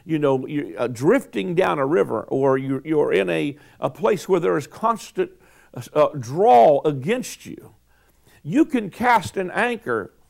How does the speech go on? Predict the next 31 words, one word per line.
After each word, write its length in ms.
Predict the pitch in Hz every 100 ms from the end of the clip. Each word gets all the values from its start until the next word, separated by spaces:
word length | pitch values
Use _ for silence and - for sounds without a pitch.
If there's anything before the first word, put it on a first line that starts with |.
| _ _ _ _ _ _
over 220 | - 233 190
the 160 | 160
side 340 | 135 202 208 175
of 80 |
your 120 | 160 151
boat 360 | 123 220 226
or 140 | 180 165
over 180 | 170
the 140 | 151 143
side 240 | - 190
of 100 | 143
your 120 | 143
ship, 480 | 131 - 240 254 - _ _ _ _ _ _ _ -
and 140 | 165
that 180 | 202 220
anchor 440 | - 277 294 202 202
will 240 | 185 196
lay 180 | 202 220
hold 320 | 175 254 202
of 100 | 143
something. 520 | - 175 - 82 95
Many 200 | 151 226
times 340 | 175 185 190 156
it'll 140 | 143
be 100 | 139
a 80 | 143
rock 380 | 131 156 185 -
under 180 | 180 160
the 100 | 147
surface 600 | - 165 160 185 151 139
or, 260 | 123 120